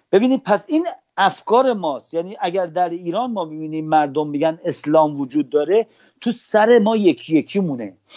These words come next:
این مجموعه افکار و باورهای ما در سرمون مجموعش می‌شه اسلام در ایران. اون آخوندن به خاطر اون افکار در سر ما وجود داره.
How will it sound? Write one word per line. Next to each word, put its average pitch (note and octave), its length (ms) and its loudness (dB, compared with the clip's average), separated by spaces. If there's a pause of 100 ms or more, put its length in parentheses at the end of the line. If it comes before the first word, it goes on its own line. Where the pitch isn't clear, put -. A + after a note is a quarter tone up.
(120)
این C4 280 4
مجموعه F#3+ 1000 0
افکار F#3 520 0
و E3 100 4
باورهای D#3+ 680 -2
ما F3 160 -6
در D3 180 -4
سرمون F#3+ 600 -6 (240)
مجموعش F3+ 800 -2
می‌شه G#3 260 -2
اسلام F3+ 420 0
در D#3 140 4
ایران. A#2 340 -6 (520)
اون D4+ 180 4
آخوندن A#3 600 0
به B3 60 0
خاطر G3+ 240 -2
اون A#3+ 160 -6
افکار G3 360 -2
در G3 160 -4
سر F#3 220 -4
ما F3+ 140 -2
وجود A2 340 -12
داره. G2 200 -18